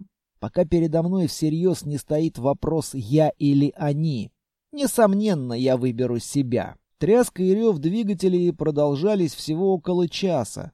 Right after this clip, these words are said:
а затем мы пошли на посадку. Как только наш транспорт коснулся земли и перестал сотрясать воздух жуткими звуками, я встала, закинула на спину рюкзак и прошла к выходу.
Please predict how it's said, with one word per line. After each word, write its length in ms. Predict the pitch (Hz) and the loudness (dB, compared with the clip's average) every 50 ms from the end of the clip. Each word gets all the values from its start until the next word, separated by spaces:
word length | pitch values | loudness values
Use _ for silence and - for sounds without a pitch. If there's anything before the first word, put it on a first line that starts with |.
| _ _ _ - | _ _ _ -8
а 100 | - 127 | -4 -2
затем 320 | 120 135 - - 220 220 196 | -2 -2 -2 0 0 2 2
мы 140 | 165 151 | 2 2
пошли 400 | 104 - 131 123 - - 143 151 | 0 0 -2 -2 -2 -2 -4 -2
на 120 | 151 151 - | -2 -4 -4
посадку. 760 | - 143 151 147 - - 139 117 101 - - - - 110 117 - _ _ _ _ _ _ - | -2 -2 -4 -4 -4 -4 -2 -2 -2 -4 -8 -12 -16 -18 -18 -18 _ _ _ _ _ _ -10
Как 200 | - 117 - - | -10 -8 -2 0
только 300 | 156 156 151 - 151 139 | 2 2 2 2 -2 -2
наш 200 | 147 151 135 - | -2 -4 -4 -4
транспорт 540 | - 147 156 160 147 - - 139 127 - _ | -2 -2 -2 -2 -2 -4 -6 -6 -6 -6 _
коснулся 560 | - 131 123 - - 156 156 151 - - 131 | -2 -2 -2 -2 -4 -4 -4 -4 -4 -4 -6
земли 400 | 123 104 135 135 131 147 170 160 | -4 -4 -2 -2 0 0 0 0
и 160 | 147 - 131 | 0 -2 -4
перестал 480 | - 135 131 127 123 - - 165 160 147 | -4 -4 -2 -2 -4 -4 -2 0 0 0
сотрясать 560 | - - - - 131 117 - 165 165 147 - | -2 -6 -8 -6 -6 -4 -2 -2 -2 -2 -4
воздух 460 | 113 127 165 175 139 113 135 120 107 | -4 -2 -2 -2 -2 -2 -4 -6 -6
жуткими 420 | 107 127 165 - - - 135 123 123 | -4 -4 -4 -4 -4 -6 -6 -6 -4
звуками, 540 | 113 120 139 170 214 - - 147 131 127 | -4 -4 -2 -2 -2 -2 -2 -4 -4 -2
я 180 | 123 117 143 135 | -2 0 0 -2
встала, 640 | - - - - - 143 123 110 110 127 143 151 - _ _ _ | -2 -4 -10 -6 -2 0 0 2 2 0 0 -2 -4 _ _ _
закинула 640 | - 139 127 180 185 - - 226 196 165 147 139 135 | -8 -2 0 0 0 0 0 -2 0 0 0 0 0
на 140 | 131 139 139 | -2 -2 -4
спину 420 | - - - - 147 131 123 120 | -6 -6 -6 -6 -4 -4 -2 -2
рюкзак 640 | 120 123 117 107 120 117 104 120 101 107 - - - _ | -2 -4 -4 -6 -6 -6 -4 -2 -2 -2 -4 -10 -16 _
и 100 | - 135 | -8 -6
прошла 480 | - - 117 117 117 - - 131 131 131 | -6 -4 -4 -4 -4 -4 -4 -4 -4 -4
к 120 | - - | -4 -4
выходу. 580 | 170 175 208 185 - - 113 110 107 98 120 | -6 -4 -4 -4 -6 -8 -8 -8 -8 -10 -12